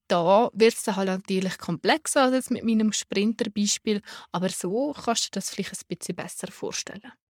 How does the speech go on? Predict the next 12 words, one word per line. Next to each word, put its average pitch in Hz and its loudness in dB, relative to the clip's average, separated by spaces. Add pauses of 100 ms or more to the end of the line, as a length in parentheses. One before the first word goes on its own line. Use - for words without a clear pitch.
(1400)
Wir 320 4
kommen 202 4
jetzt - -2
zum 180 -6
zweiten 208 0
Beweggrund, 202 -2 (120)
also 214 0
zur - -4 (100)
zweiten - -4
Erklärung, 190 0 (320)
warum 196 4
das 240 0